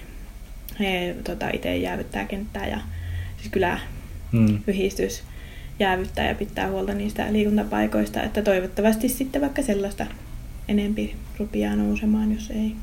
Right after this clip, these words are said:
Speaker 2: Mm.
Speaker 1: kertakaupunki sitä hoida, että
Speaker 2: Joo, täytyy vielä sanoa tästä koko vaan jotenkin asiasta, että, että niinku,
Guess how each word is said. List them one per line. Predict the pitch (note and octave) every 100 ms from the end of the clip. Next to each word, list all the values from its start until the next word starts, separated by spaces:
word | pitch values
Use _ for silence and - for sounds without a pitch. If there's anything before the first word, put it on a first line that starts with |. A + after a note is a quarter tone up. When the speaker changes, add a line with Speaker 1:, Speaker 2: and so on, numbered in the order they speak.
| - - - - - -
Speaker 2:
Mm. | B2+ A2 G#2+ G#2 - -
Speaker 1:
kertakaupunki | G#3 G#3 G3+ - F#3 G3+ -
sitä | G#3+ G3
hoida, | F#3+ G3+ G#3+
että | - - - - - - - - - - - - - - - - - - - - - - - - -
Speaker 2:
Joo, | F#2+ G2 - -
täytyy | G2 G2
vielä | F#2+
sanoa | F2+ F2+ E2+
tästä | - F#2 G2 F#2+
koko | - - F#2+ -
vaan | F#2+ F#2+
jotenkin | G2 G#2 G2+
asiasta, | G#2 A2+ A2+ C3
että, | B2 A#2+ - - - - -
että | A2 - A2
niinku, | G#2 G#2